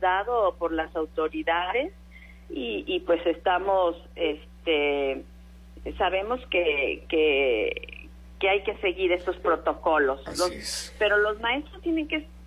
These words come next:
Speaker 1: tenemos que verificar que los maestros, o sea, hay que hacer comités que se pueden hacer con, con, con padres, con personal de salud,
Speaker 2: Ujú.
Speaker 1: con pequeños comités para ver que estemos haciendo bien las cosas.
Speaker 2: Sí.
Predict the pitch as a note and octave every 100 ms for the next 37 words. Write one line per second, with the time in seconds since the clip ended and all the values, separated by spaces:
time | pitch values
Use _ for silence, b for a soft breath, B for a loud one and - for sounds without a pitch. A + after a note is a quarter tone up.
0 | A3+ - B3 D#4+ E4 D#4+ C4 A#3 A3+ -
1 | A#3 C#4+ B B B B - B3 A#3 A3
2 | A3+ A3+ A#3 C4+ D#4+ - A#3 A#3+ D4+ -
3 | B B B B B - - C#4 E4 E4
4 | D4 - D4 B3 A3 A3 A3+ C4 A3 G#3
5 | G#3 G#3+ B3 B3 A3+ A3 G#3+ A#3 A#3 G3
6 | E3+ F#3 E3+ E3 D#3 D#3+ D#3+ E3 F3+ G3
7 | - E3+ E3 D#3 - E3 D#3+ F3 F3 F3
8 | G3+ A#3 G#3 E3 E3 G#3+ - - B B
9 | - - - G#3 G#3 G#3+ B3 C4 E4 D4
10 | A3+ F#3+ G#3+ A#3 B3 A#3 C4 D4+ E4 D#4
11 | - D4+ D#4+ F4 C4+ - A#3 A3+ G#3+ G#3
12 | F#3+ F3+ F3+ - F3 E3+ E3+ E3+ - G#2+